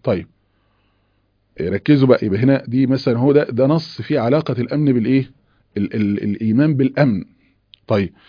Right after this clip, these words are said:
في نص آخر في علاقة الإيمان بالأمانة. ال-، ال-،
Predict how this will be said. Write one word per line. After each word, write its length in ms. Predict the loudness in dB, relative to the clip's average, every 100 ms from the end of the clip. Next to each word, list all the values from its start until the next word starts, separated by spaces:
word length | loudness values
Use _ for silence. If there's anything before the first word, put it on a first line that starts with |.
| -20 _
في 120 | 2
نص 240 | 2 0
آخر 360 | -2 2 2 0
في 160 | 0
علاقة 340 | 2 4 2 -2
الإيمان 440 | -2 0 0 2 2
بالأمانة. 520 | 0 0 0 0 -6 _ _ _ _ _ _ _ _ _ _ _ _ _ _ _ _ _ _ _ _ _
ال-، 320 | -4 -2 -4 -6
ال-، 920 | -6 -6 -8 -8 -10 -10 -10 -10